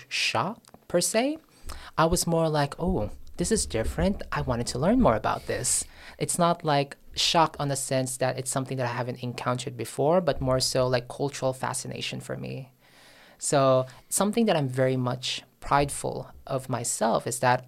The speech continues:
I'm very resilient. If this is how they do it, I'm going to listen from it, and I'm going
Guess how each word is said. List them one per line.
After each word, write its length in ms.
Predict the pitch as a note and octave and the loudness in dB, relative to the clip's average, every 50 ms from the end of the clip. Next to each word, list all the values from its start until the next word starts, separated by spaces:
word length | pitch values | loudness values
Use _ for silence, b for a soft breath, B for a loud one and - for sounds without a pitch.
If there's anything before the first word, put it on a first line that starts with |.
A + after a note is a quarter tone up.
| - | -4
I'm 160 | - C#3+ C#3 C3 | -2 -2 0 0
very 160 | C3+ C3+ C3+ | 0 0 0
resilient. 560 | C3 C3 C3 - B2+ C3+ E3 G3 A3+ - b b b b b - | 0 0 0 0 0 0 -2 -2 -2 -4 b b b b b -4
If 120 | D3 C#3+ | -4 -2
this 160 | - E3+ - | -2 -4 -4
is 80 | E3 D#3+ | -4 -2
how 140 | - D3+ C#3+ | 0 0 2
they 160 | C#3+ - C#3 | 2 0 0
do 160 | C3+ - C3+ C3 | 0 2 2 2
it, 120 | C3 C3 - | 2 2 0
I'm 180 | C3 C3 C3+ | 0 -2 0
going 200 | C3 B2+ B2 B2 B2+ | 0 -2 -2 -2 -4
to 140 | - - C3 | -6 -4 -2
listen 240 | B2+ - - B2 | -2 -2 -2 -2
from 220 | - - B2 B2 B2 | -2 -2 0 0 2
it, 180 | A#2+ A#2+ B2 - | 2 2 2 0
and 120 | B2+ A#2+ | 0 -2
I'm 120 | A#2+ B2 A#2+ | -2 -2 -2
going 280 | - A#2+ A#2+ A#2+ B2 | 0 0 -2 -2 -4